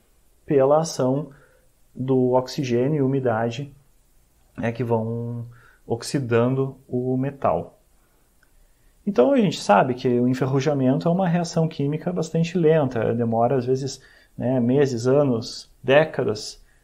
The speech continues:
pra chegar nesse grau de oxidação. Mas ainda assim, a gente gostaria que fosse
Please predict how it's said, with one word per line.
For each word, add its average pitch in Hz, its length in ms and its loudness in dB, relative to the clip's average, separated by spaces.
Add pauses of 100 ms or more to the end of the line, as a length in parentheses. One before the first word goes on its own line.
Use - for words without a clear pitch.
(240)
pra 123 560 2
chegar 127 340 -2
nesse 131 380 0
grau 127 340 4
de 135 80 -2
oxidação. 139 680 -2 (360)
Mas 147 140 -4
ainda 160 220 2
assim, 170 260 -2
a 110 60 -4
gente 117 240 -6
gostaria 127 580 0
que 139 120 -6
fosse 135 560 -4